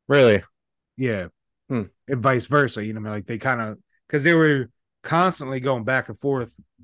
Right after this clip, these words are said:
Speaker 2: with each other.
Speaker 1: Oh, okay.
Speaker 2: They were, like, they weren't complete, they weren't separated.
Speaker 1: So they would talk about, like,
Speaker 2: They were trade
Speaker 1: Leonidas in Egypt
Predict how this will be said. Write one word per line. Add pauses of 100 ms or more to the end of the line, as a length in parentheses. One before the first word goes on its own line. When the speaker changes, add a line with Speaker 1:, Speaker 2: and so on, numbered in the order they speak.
(260)
Speaker 2:
with
each
other. (360)
Speaker 1:
Oh,
okay.
Speaker 2:
They
were, (220)
like, (460)
they
weren't
complete,
they
weren't
separated. (720)
Speaker 1:
So
they
would
talk
about,
like,
Speaker 2:
They
were
trade
Speaker 1:
Leonidas
in
Egypt